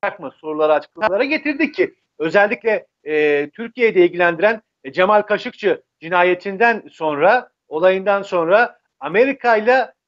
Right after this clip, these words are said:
e, bir nebze de olsa uzaklaşacağı yönünde çeşitli devlet kademelerinden, Suud yönetiminden çeşitli sinyaller gelmişti.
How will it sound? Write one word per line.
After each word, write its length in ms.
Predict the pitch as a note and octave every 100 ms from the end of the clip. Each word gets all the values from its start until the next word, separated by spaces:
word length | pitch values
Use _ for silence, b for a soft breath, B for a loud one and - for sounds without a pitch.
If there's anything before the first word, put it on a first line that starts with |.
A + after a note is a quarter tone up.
| -
e, 160 | C3+
bir 220 | G#3 C4+ A3+
nebze 340 | G#3+ F#3 C4+
de 60 | B3
olsa 540 | G#3 G3+ G3+ E3 - _ _
uzaklaşacağı 880 | D#3+ - - G3+ G3+ G3+ G3 A#3 C4+
yönünde 520 | A3 F#3+ E3+ D#3 C#3+
çeşitli 500 | F3+ - G#3+ A#3+ G#3+
devlet 320 | F#3+ A3 A#3+
kademelerinden, 760 | G3+ F#3+ F#3+ F#3 F#3+ F#3+ F3+
Suud 400 | - - A#3+ G#3+
yönetiminden 580 | F#3 D#3+ D3+ D#3 F#3 C4+
çeşitli 360 | - G#3 - A3+
sinyaller 500 | - G3+ F#3+ G3+ F#3
gelmişti. 640 | D#3+ C#3+ C3+ - B3 C4+